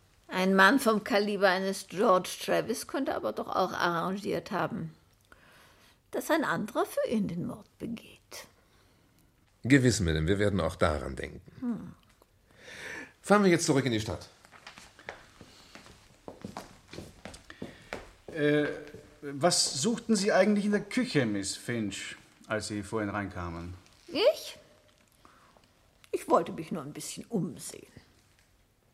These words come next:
Speaker 1: Man kann über jemanden eine ganze Menge erfahren, wenn man in seinen Mülleimer schaut. Und in die Küchenregale. Sehen Sie hier den Schinken,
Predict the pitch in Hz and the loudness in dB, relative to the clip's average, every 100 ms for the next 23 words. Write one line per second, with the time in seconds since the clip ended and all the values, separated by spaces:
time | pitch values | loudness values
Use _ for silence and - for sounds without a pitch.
0 | _ _ - 214 240 240 220 214 220 220 | _ _ 0 4 6 8 8 8 10 8
1 | 214 202 202 214 214 214 214 214 214 180 | 8 8 8 8 6 6 2 2 2 0
2 | - 311 233 226 196 185 185 202 196 170 | 6 8 10 8 2 0 0 0 2 2
3 | 180 202 202 156 175 165 - 180 143 - | 2 2 2 2 0 -2 0 0 0 -6
4 | - - _ _ _ - - - _ 370 | -20 -20 _ _ _ -20 -20 -20 _ 0
5 | 381 359 349 349 - 453 523 466 427 554 | 0 0 0 0 -2 -2 -4 -4 -6 -4
6 | - 247 440 196 175 - - - _ - | -2 -2 -2 -2 -4 -10 -14 -20 _ -20
7 | - - _ - - - - - - - | -20 -20 _ -20 -20 -20 -18 -16 -18 -20
8 | - - 392 440 403 427 370 508 622 - | -20 0 6 8 12 12 12 12 12 8
9 | - - _ _ - 320 - 440 | 2 -18 _ _ -4 -2 2 2